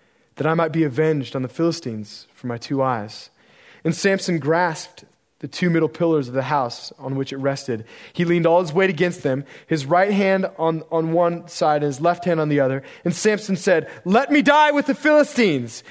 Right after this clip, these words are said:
Then he bowed with all his strength, and the house fell upon the lords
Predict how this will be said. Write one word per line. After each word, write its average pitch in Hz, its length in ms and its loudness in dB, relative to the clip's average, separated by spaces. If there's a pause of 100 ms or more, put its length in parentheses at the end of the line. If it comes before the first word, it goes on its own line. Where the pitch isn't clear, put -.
(140)
Then 208 140 4
he 208 120 4
bowed 196 360 4
with 208 140 0
all 220 300 4
his 214 180 0
strength, 196 480 -2 (240)
and 175 80 0
the 185 60 4
house 214 320 2
fell 233 320 4
upon 233 240 0
the 208 80 2
lords 190 480 2